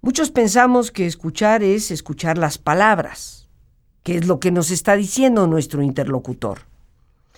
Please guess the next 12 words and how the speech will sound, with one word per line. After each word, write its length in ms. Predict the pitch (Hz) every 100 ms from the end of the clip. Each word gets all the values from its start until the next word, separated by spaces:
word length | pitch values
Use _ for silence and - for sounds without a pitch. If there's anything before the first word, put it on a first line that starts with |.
| - -
Pero 160 | - 214
eso 160 | 269 277
es 80 |
tan 160 | 254 202
solo 280 | - 233 233
uno 260 | 262 277
de 80 | 233
los 180 | 170 160
factores 460 | 151 - 185 180 -
que 120 | 147
debemos 600 | 143 160 156 143 - - - -
escuchar. 680 | 139 131 131 175 226 -